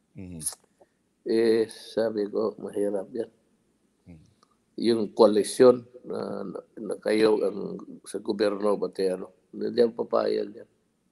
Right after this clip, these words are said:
Speaker 2: Walang, ewan ko lang, ilang loko-lokong abogado na papayag ng ganong klaseng koalisyon na sa kalaban. At marami na silang napatay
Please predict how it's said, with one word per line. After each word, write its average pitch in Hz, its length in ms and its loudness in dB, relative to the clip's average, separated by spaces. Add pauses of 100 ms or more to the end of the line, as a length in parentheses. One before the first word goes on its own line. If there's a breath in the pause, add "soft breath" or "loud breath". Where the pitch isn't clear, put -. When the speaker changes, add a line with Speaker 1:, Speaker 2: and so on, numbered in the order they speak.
(800 soft breath)
Speaker 2:
Walang, 139 400 8 (2000 soft breath)
ewan 113 400 -4
ko 117 160 -6
lang, 107 140 -8 (420)
ilang 113 640 -8
loko-lokong 101 680 -2
abogado 95 720 -2
na 92 140 -10 (1300)
papayag 95 640 0
ng 92 340 -10
ganong 92 320 -8
klaseng 90 560 -8 (240)
koalisyon 92 560 -6
na 82 160 -12 (160)
sa - 160 -20
kalaban. 82 480 -8 (840)
At 110 160 0
marami 110 400 4
na 117 120 -4
silang 110 320 -6
napatay 92 560 -6